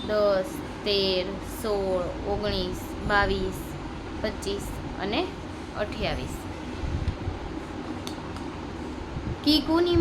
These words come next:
માતા પણ છઠ્ઠી લાદી પર કૂદકો લગાવે છે.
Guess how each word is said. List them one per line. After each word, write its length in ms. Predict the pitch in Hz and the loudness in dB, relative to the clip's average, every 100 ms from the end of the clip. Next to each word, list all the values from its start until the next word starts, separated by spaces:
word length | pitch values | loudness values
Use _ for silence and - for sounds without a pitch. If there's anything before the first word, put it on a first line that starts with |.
| 285 | 6
માતા 340 | 208 220 240 247 | 6 4 2 4
પણ 180 | 269 269 | 0 2
છઠ્ઠી 320 | 254 208 247 240 | 0 0 2 2
લાદી 260 | 220 214 220 214 | 2 2 0 4
પર 120 | 214 196 | 4 4
કૂદકો 340 | 180 220 220 208 | 0 0 2 2
લગાવે 380 | 196 202 196 196 196 | 4 4 4 0 0
છે. 140 | 202 | 0